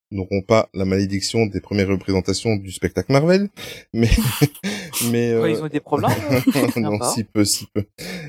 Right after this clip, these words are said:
Speaker 1: Euh, mais voilà, non, ça c'est, c'est un spectacle que j'attends énormément. Euh,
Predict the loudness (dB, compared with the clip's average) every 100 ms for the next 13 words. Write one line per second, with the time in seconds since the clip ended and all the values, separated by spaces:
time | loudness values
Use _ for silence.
0 | -4 0 2 2 2 0 0 0 2 2
1 | 2 2 2 0 -2 -2 -2 0 -2 0
2 | 0 -2 -6 -8 -12 -12 -14 -10 -10 -8
3 | -4 -6 _ _ 4 4 4 -2 -2 2
4 | 2 2 0 2 4 4 4 4 2 0